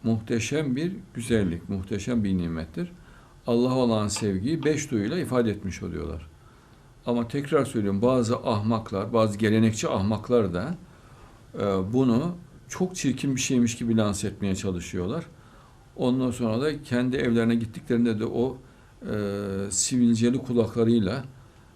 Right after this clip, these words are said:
o münasebetsiz dünyalarıyla o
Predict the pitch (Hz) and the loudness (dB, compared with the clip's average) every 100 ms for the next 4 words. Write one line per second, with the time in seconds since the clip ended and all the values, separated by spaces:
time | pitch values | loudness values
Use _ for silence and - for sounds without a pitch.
0 | - 196 - 107 123 123 120 117 117 110 | -16 -8 0 4 6 6 4 2 2 2
1 | - 143 131 - - - 110 117 110 107 | -2 -8 -10 -16 -16 -2 4 6 6 4
2 | 107 110 113 90 139 160 - - - - | 2 2 2 0 -4 -6 -14 -20 -20 -20
3 | - 131 127 | -8 -4 -4